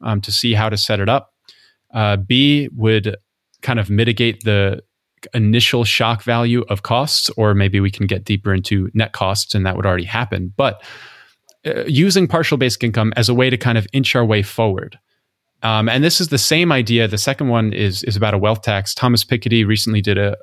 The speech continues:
a ted Talk where he kind of, you know, updated what does he think about his book, Capital in the twenty-first Century Now. And he actually concluded his talk with the same, same notion that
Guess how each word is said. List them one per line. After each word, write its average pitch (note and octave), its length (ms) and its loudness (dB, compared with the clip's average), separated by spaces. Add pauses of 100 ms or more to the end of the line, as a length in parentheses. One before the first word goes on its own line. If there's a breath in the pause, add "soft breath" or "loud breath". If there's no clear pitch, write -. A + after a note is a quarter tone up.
(140)
a G#2 260 -2 (160)
ted A2 240 -4
Talk G2 380 -4
where G2+ 100 0
he F#2+ 220 -2
kind G2+ 220 -4
of, F#2+ 180 -4 (400 soft breath)
you A2 80 2
know, F#2+ 240 0 (120)
updated G#2 520 0
what G#2 100 2
does - 80 -2
he G#2+ 80 0
think G2+ 240 -2
about G2 200 -2
his F#2+ 120 -4
book, G2 300 -4
Capital G2 340 -2
in F#2+ 60 0
the F#2+ 80 -2
twenty-first G2+ 480 -2
Century G2+ 340 -2
Now. G2 320 -2 (440 loud breath)
And B2+ 180 0
he G3 100 2
actually G3 280 2
concluded D3+ 440 0
his A#2 140 0
talk A#2+ 260 -2
with A2 80 -6
the A2+ 80 -4
same, A#2 500 0
same C3+ 300 0
notion A#2+ 400 2
that G#2 220 0